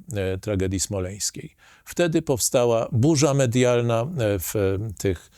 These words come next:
powiedziałbym, mediach ochraniających ówczesny rząd Donalda Tuska.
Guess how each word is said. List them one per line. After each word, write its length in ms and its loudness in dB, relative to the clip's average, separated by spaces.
powiedziałbym, 600 -2
mediach 560 0
ochraniających 680 2
ówczesny 480 0
rząd 240 2
Donalda 440 2
Tuska. 480 2